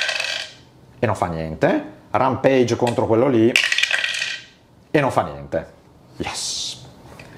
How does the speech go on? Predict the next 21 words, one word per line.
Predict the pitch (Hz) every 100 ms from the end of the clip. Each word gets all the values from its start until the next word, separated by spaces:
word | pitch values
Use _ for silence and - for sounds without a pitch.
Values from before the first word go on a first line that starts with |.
| - - -
E | 151
adesso | 160 208 440
tu | 233
però | 208 185
devi | 214 165
arretrare | 147 143 156 185
di | 170
un'altra | 165 180 185
casella. | 180 135 76 69 85 107 - - - - - - - - - - - - - - - - - - -
Perché | - - 110 101
io | 131
penso | - 202 -
sia | - 117
così, | - 92 101
no? | 95 120 - - - - - - -
Penso | 147 143 147 156
sia | - 107
così. | 92 123 107 - - - -
Perché, | 95 117 117 - - -
scusami, | - 123 113 107
eh, | 110 101